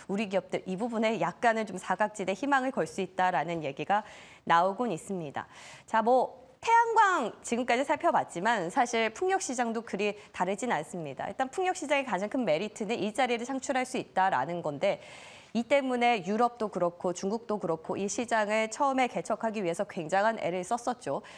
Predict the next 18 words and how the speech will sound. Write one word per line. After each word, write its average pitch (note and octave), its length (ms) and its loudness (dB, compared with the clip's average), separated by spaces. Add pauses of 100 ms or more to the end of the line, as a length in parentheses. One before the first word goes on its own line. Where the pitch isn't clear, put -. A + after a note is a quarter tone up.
그러면서 G3+ 800 2 (320)
중국이 D4+ 720 2
그래도, B3 500 0 (240)
아, F#3 320 4
유럽이 C#4+ 460 6
그래도 G3 300 2
우위를 A#3+ 360 0
차지하고 A#3+ 480 2
있었는데 F3+ 640 -2
이제는 G#3+ 520 0
중국이 G#3 640 -2 (160)
유럽을 F3+ 560 0
추월한 G4+ 640 0
걸로 E3+ 300 -2 (220)
풍력 G4 400 2
시장에서까지 F#3+ 840 -2
확인이 G#3+ 420 -6
됐습니다. D3+ 640 -10